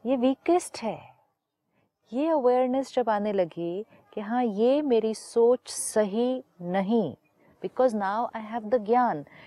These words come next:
कि किसी की वीकनेस देखना सही नहीं, किसी बात की चिंता करना सही नहीं, किसी से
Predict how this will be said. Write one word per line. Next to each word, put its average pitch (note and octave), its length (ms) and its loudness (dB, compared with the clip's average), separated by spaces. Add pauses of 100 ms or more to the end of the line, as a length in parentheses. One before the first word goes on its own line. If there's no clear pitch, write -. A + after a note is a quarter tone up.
(240)
कि A3+ 80 -4
किसी A3 300 -2
की A3 120 2
वीकनेस G#3+ 560 0
देखना F3+ 340 2
सही D#3+ 360 -2
नहीं, D#3 360 -10 (880)
किसी A#3 240 -4
बात G#3 260 2
की A#3+ 120 0
चिंता C#4 420 0
करना E3+ 400 -2
सही D#3 340 -4
नहीं, D3+ 360 -14 (600)
किसी B3 300 -2
से D4 200 2